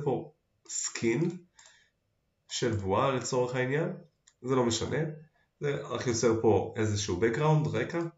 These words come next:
צבע, האם התמונה היא רוחבית, כן, לא ניגע בזה, אבל ברספונסיביות אנחנו כן ניגע. התצוגה שקופיות, כרגע במחשב היא תהיה שניים או שלושה, בואו נבחר שלושה,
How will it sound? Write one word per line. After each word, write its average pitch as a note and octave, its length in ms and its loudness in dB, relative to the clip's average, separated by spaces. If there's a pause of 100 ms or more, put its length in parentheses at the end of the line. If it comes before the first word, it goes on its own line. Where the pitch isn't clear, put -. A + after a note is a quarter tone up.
(200)
צבע, A2 340 0 (480)
האם A#2 200 4
התמונה A2+ 320 4
היא G#2+ 80 6
רוחבית, C3+ 600 0
כן, C#3+ 320 2 (200)
לא A#2 100 0
ניגע G#2+ 200 4
בזה, A2+ 320 2
אבל A2+ 380 2 (1040)
ברספונסיביות G#2+ 760 4
אנחנו A2+ 260 2
כן A2+ 140 4
ניגע. E2 200 0 (220)
התצוגה - 360 -2
שקופיות, - 840 2 (160)
כרגע A2+ 340 4
במחשב G2 560 4
היא G#2 120 0
תהיה F#2+ 200 2
שניים G#2 440 2
או G#2+ 80 6
שלושה, A2 540 2 (120)
בואו - 140 2
נבחר F2 260 -4
שלושה, E3 440 0